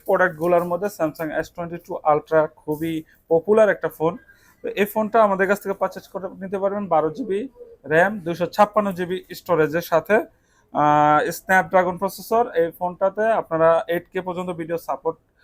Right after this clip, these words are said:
আহ, নিতে পারবেন। তো এই ফোনটার প্রাইস থাকছে only, আহ, আমাদের অফার প্রাইস, যেটা অফার প্রাইস থাকছে only ছাপ্পান্ন হাজার পাঁচশো টাকা। ছাপ্পান্ন হাজার পাঁচশো টাকা এস টোয়েন্টি টু Ultra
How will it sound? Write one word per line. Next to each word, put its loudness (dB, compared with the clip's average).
আহ, 4
নিতে -2
পারবেন। 2
তো -4
এই 0
ফোনটার 2
প্রাইস 0
থাকছে -2
only, 0
আহ, 2
আমাদের 2
অফার 4
প্রাইস, 4
যেটা 0
অফার -2
প্রাইস -4
থাকছে -10
only -6
ছাপ্পান্ন 4
হাজার 0
পাঁচশো -2
টাকা। -6
ছাপ্পান্ন 0
হাজার 4
পাঁচশো -6
টাকা -2
এস -2
টোয়েন্টি -10
টু -16
Ultra 4